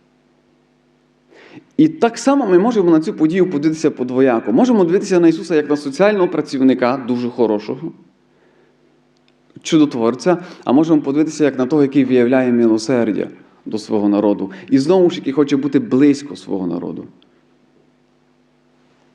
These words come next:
І тепер третя подія, е, до якої звертаємося сьогодні, це вже якби майбутнє щодо сьогоднішньої події, це Тайна вечеря. Що в Тайній вечері відбувається? Тайна вечеря — це є благодарення.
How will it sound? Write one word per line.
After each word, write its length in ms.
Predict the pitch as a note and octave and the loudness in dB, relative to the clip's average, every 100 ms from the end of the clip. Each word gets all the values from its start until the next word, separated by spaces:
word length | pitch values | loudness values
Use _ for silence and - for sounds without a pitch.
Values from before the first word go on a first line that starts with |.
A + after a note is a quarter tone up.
| _ _ _ _ _ _ _ - _ _ | _ _ _ _ _ _ _ -20 _ _
І 60 | B2 | -2
тепер 460 | D3 - F#3 F3+ - | -2 2 0 -2 -8
третя 380 | - E3 E3 C#3+ | -2 0 0 -4
подія, 580 | - A#2 A2+ G#2+ F#2+ E2+ - - - | -8 -8 -4 -2 -2 -4 -12 -20 -6
е, 160 | A2 A2+ | -2 0
до 100 | B2 | 0
якої 240 | B2+ D3 | 2 0
звертаємося 720 | C3 B2 D#3 C#3+ B2+ A#2 A#2+ | 0 -2 0 2 0 -2 -4
сьогодні, 540 | - A#2 G#2+ A2 C#3 | -4 -2 0 0 0
це 120 | D#3+ C#3 | -2 0
вже 140 | B2 | 0
якби 200 | A2+ A2+ | 2 2
майбутнє 480 | A#2 B2 D3+ D3 A#2 | 2 2 2 2 0
щодо 240 | - A2+ | 0 -4
сьогоднішньої 500 | A2+ A#2 A#2 - A#2 | 0 2 2 0 -4
події, 480 | A#2 B2 C3 D3+ D#3 - - - | -2 0 2 2 0 -4 -20 -6
це 240 | - B2 | 0 2
Тайна 360 | A#2+ D3 C#3+ C3 | 2 0 2 0
вечеря. 480 | A#2+ A#2 B2+ G#2 F#2+ | -2 -2 -2 -2 -4
Що 200 | - G#3 | -2 0
в 60 | |
Тайній 300 | F#3+ F3 F3 | 0 0 2
вечері 320 | D3 D3 E3 | 0 0 -2
відбувається? 720 | C3 G#2+ A2+ A#2+ F#2 - - - _ _ _ _ _ _ _ _ _ _ _ _ _ _ _ _ _ D#4 - _ _ _ _ _ - _ | -4 -6 -4 -2 -2 -6 -10 -18 _ _ _ _ _ _ _ _ _ _ _ _ _ _ _ _ _ -20 -20 _ _ _ _ _ -20 _
Тайна 260 | - A3+ F#3+ | -2 0 0
вечеря — 380 | F3+ G3+ F#3+ | 0 2 0
це 160 | E3 F3 | 0 0
є 80 | E3 | 0
благодарення. 840 | C#3+ C#3 B2+ C3+ B2 G2+ F#2+ E2+ | 2 0 0 0 0 -2 -2 -4